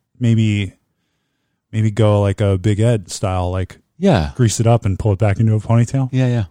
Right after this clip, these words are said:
Speaker 2: yeah.
Speaker 1: <clears throat> Um, but his girlfriend, quote unquote girlfriend, Lana,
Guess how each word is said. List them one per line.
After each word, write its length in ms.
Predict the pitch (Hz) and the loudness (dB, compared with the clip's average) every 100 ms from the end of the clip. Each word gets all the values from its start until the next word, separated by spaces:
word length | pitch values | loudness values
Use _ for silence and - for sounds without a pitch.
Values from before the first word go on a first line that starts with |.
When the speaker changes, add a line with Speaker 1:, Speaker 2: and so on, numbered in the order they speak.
| - | 0
Speaker 2:
yeah. 180 | 185 117 | 0 0
Speaker 1:
<clears throat> 60 | - | 2
Um, 240 | 131 113 - - - | 2 2 -2 -16 -2
but 220 | 139 127 | 0 0
his 280 | - 151 147 | 2 2 2
girlfriend, 600 | 139 123 107 113 104 95 - - _ _ _ _ - - - | 2 2 4 2 2 0 -6 -20 _ _ _ _ -18 -16 -6
quote 160 | - 117 | 2 4
unquote 260 | 107 117 101 | 4 2 2
girlfriend, 580 | 107 101 95 107 95 | 0 0 0 0 -2
Lana, 540 | 92 107 131 107 98 | 0 2 4 4 4